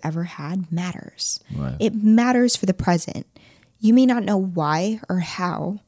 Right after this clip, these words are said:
Speaker 1: or what you're even gonna do with these skills or these
Speaker 2: Mm-hmm.
Speaker 1: people or these relationships that you picked up.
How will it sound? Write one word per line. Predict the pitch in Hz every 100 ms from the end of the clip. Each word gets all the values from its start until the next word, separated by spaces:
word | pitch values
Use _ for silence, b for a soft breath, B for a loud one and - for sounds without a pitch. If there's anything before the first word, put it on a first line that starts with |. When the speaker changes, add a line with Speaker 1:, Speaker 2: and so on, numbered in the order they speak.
| _ _ _ _ _ _
Speaker 1:
or | 165 160 156 156 - 180 - _ _ _ -
what | 151 196
you're | 208 226
even | 254 262
gonna | 262
do | 247 269 240
with | 214
these | 208 196
skills | - 214 220 226 220
or | 208
these | 190 196 190 -
Speaker 2:
Mm-hmm. | - 85 78 82 101
Speaker 1:
people | 254 240 247 233 233 214
or | 160
these | 135 180 170 - -
relationships | 190 208 - 220 208 -
that | -
you | 196
picked | 220 214
up. | - -